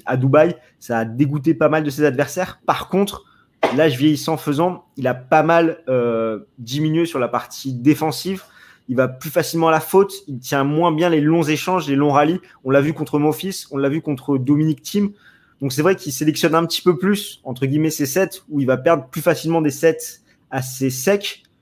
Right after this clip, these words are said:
C'est ce qu'on a vu, ben, contre Struff, il me semble, il perd le set six, six deux. Contre Thiem, il perd, euh, il perd deux sets aussi, euh, assez secs, entre guillemets. Contre Monfils, six deux, pareil, pour derrière avoir une phase où il va se remobiliser,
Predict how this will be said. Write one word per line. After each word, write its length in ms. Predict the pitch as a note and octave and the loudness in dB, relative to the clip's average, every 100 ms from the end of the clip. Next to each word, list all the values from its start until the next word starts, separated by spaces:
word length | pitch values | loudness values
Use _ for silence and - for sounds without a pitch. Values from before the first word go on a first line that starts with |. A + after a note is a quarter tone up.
| _ - | _ -20
C'est 100 | - | -8
ce 60 | |
qu'on 100 | C#3 | 2
a 60 | C3+ | 4
vu, 140 | C3+ | 4
ben, 160 | D3 A#2+ | 2 0
contre 240 | B2+ B2+ | -2 -4
Struff, 380 | C3+ - F#3 - | -4 -2 -6 -4
il 100 | B2+ | -6
me 100 | B2 | -6
semble, 180 | A#2 C#3+ | -4 -2
il 60 | B2 | 0
perd 160 | B2 | 2
le 80 | B2 | 2
set 200 | B2+ C3 | -2 -4
six, 280 | - C#3 C3 | -6 -6 -6
six 320 | C3 - C#3+ | -8 -6 -2
deux. 320 | C#3 F3 F3+ F#3 - _ _ _ | 4 6 6 -2 -20 _ _ _
Contre 280 | C3+ B2+ C#3 | -6 -2 -2
Thiem, 340 | - D#3+ E3 | -2 -2 0
il 120 | D3 | 0
perd, 240 | C3+ C3+ B2 | 4 4 4
euh, 300 | A#2 A2+ A2+ A#2 A2+ A2+ G#2+ | 2 2 0 -4 -6 -6 -8
il 100 | B2+ | -6
perd 220 | C3 A#2 | -2 -2
deux 120 | A#2+ C#3 | 0 0
sets 320 | - D#3 C3+ | 2 2 2
aussi, 380 | B2+ B2+ D3 D3 | -4 -2 2 4
euh, 260 | A#2+ A2 G2+ - _ - | 4 0 -6 -14 _ -14
assez 240 | G2 - | -12 -10
secs, 240 | A#2 C#3+ C3+ | -6 -4 -4
entre 180 | B2 | -4
guillemets. 300 | C3 C#3+ E3+ | -2 0 0
Contre 240 | E3+ B2+ C3 | -2 -4 -2
Monfils, 500 | C#3 C3 E3 - - - - | -2 -2 -6 -6 -14 -20 -10
six 240 | - D3 | -6 0
deux, 120 | D3 | 2
pareil, 320 | D3 D3 E3+ E3 | 4 6 4 2
pour 120 | C3 | 0
derrière 460 | B2+ D3 D#3+ D#3+ - | 4 4 4 2 -2
avoir 260 | C3+ B2+ | -2 0
une 100 | C#3 | 0
phase 400 | C3 D#3+ E3 D3 - _ - | 0 4 4 2 -10 _ -4
où 60 | |
il 40 | B2+ | 0
va 80 | |
se 140 | B2+ C3+ | 2 0
remobiliser, 880 | A#2+ B2+ D3+ C#3+ D3 D3 E3 E3+ | 0 2 2 2 0 2 2 0